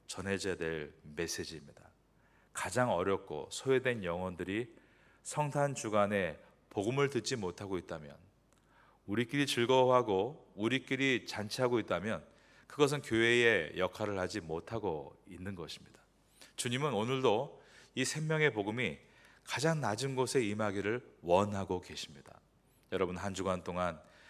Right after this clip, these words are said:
이 생명의 성탄의 복음을 여러분 이웃들에게 나누어 주시기 바랍니다. 야쿠르트 하나, 초콜릿 하나, 과자 한 봉지, 그것을 여러분 주변에 있는 이웃들에게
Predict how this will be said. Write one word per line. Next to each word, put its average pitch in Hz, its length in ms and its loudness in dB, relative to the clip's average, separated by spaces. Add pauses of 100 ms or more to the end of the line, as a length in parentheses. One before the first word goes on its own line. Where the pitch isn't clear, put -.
(160)
이 104 80 0
생명의 123 540 0
성탄의 127 540 -2
복음을 90 540 -4 (520)
여러분 92 360 2
이웃들에게 87 800 -2 (220)
나누어 78 380 -6
주시기 - 340 -10
바랍니다. 71 480 -12 (800)
야쿠르트 85 460 0
하나, 73 420 -2 (1300)
초콜릿 - 500 -8
하나, - 280 -14 (920)
과자 85 360 -6
한 80 160 -10
봉지, 76 400 -16 (1000)
그것을 135 500 4 (360)
여러분 135 440 4
주변에 120 420 0
있는 117 180 0
이웃들에게 92 800 0